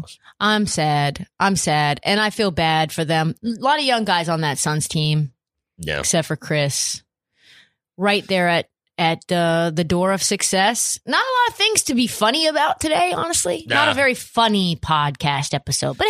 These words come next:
Speaker 2: hey, it's the end. It's the end. You know what might be funny is Trista quarantining for fourteen,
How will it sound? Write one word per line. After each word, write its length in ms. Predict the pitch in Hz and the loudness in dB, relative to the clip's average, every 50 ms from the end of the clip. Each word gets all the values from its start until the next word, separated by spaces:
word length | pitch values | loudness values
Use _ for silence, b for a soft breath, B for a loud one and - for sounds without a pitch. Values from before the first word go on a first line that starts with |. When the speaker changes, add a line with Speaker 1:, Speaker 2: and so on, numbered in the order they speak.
| 480 466 | 2 2
Speaker 2:
hey, 120 | 311 - B B B B B B B | 2 0 B B B B B B B
it's 220 | 370 415 - - | 0 0 0 -2
the 220 | - 370 359 339 359 440 - | -2 -2 0 2 4 4 2
end. 260 | 247 175 160 151 139 151 B B B B | 2 0 -4 -10 -14 -14 B B B B
It's 220 | 311 392 - - | -2 0 0 -2
the 120 | - 339 349 | 0 0 0
end. 120 | 349 262 | 0 0
You 80 | 294 359 | 0 0
know 100 | 440 494 | 2 2
what 160 | 508 - - | 2 0 0
might 320 | 277 254 247 277 - - | 0 0 0 0 -2 -4
be 100 | - 359 | -6 -6
funny 280 | 330 - 370 392 403 427 403 - | -2 0 0 0 0 0 0 0
is 160 | 240 240 - - | 0 -2 0 0
Trista 380 | - - 349 330 - - 269 269 | 0 0 2 2 2 0 0 -2
quarantining 560 | - - 294 294 285 285 - 294 285 277 247 | 0 -2 0 0 0 0 0 0 0 0 0
for 120 | 254 226 | 0 -2
fourteen, 540 | - - 262 214 151 - 285 269 185 - | 0 0 0 0 0 0 0 0 0 -2